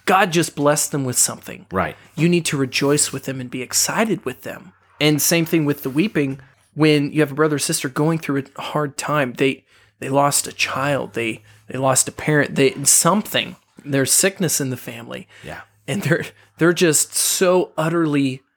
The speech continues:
Speaker 1: broken to be able to, uh, do the, the first part of what Dro-, Job's friends did, to just sit down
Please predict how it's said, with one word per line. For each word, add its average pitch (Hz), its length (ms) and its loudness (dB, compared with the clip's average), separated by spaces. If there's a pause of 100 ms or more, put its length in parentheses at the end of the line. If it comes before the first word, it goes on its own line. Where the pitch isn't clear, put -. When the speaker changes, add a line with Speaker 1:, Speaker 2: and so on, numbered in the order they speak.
Speaker 1:
broken 147 720 2 (220)
to - 160 -2
be 143 180 2
able 175 260 0
to, 147 640 0 (160)
uh, 117 100 -4 (140)
do 180 260 2
the, 156 240 2
the 147 140 0
first 233 380 0
part 139 480 0
of 135 180 -4
what 135 220 0
Dro-, 139 280 0
Job's 135 360 -4
friends 123 340 -10
did, - 300 -14 (160)
to 147 120 -4
just 139 240 2
sit - 280 -2
down 131 420 -6